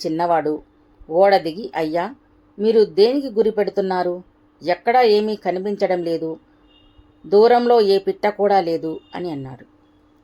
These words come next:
"నేను గురిపెట్టేది కొన్ని వందల మైళ్ళ దూరం, వందల మైళ్ళ దూరమైనా గురి చూసి కొట్టగలను." "ఓహో, అలాగా,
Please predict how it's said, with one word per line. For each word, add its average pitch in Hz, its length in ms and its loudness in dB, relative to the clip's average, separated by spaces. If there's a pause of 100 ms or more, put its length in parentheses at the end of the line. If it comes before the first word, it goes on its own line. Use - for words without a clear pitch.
(200)
"నేను 208 260 -2
గురిపెట్టేది 214 840 -2
కొన్ని 180 420 -2
వందల 196 500 0
మైళ్ళ 190 340 0
దూరం, 175 360 0 (720)
వందల 214 540 0
మైళ్ళ 214 360 0
దూరమైనా 202 580 0
గురి 190 340 -4
చూసి 220 180 -4
కొట్టగలను." 156 580 -4 (1000)
"ఓహో, 196 380 -2
అలాగా, 165 540 -4